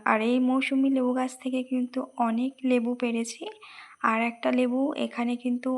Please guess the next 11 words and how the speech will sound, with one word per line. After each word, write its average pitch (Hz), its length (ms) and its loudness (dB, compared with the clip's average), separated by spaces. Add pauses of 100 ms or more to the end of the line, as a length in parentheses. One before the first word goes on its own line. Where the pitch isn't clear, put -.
(100)
অনেকটাই 233 420 -4
কালার 220 360 0 (120)
চলে 240 240 -2
এসেছে, 247 340 -6 (640)
পাকতে 240 400 -2
আর 294 100 0 (100)
কিছুদিন 269 360 0 (100)
সময় 226 240 -2
লাগবে, 226 340 -2
তারপরে 262 400 -4
পুরোপুরি 240 460 -2